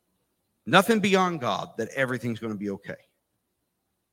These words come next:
You need to take that same step of faith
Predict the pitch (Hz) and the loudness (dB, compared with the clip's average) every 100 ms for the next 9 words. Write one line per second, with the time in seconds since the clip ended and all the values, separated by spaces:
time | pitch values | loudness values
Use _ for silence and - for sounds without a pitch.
0 | _ _ _ _ _ _ _ _ _ 135 | _ _ _ _ _ _ _ _ _ 0
1 | 170 208 143 120 117 - 147 131 - 131 | 2 4 2 -2 -6 -4 -4 -4 0 0
2 | - - - 175 160 123 - 92 - 90 | 0 -6 -2 0 -2 -6 -6 -6 -6 -10
3 | - 87 95 - | -8 -8 -8 -14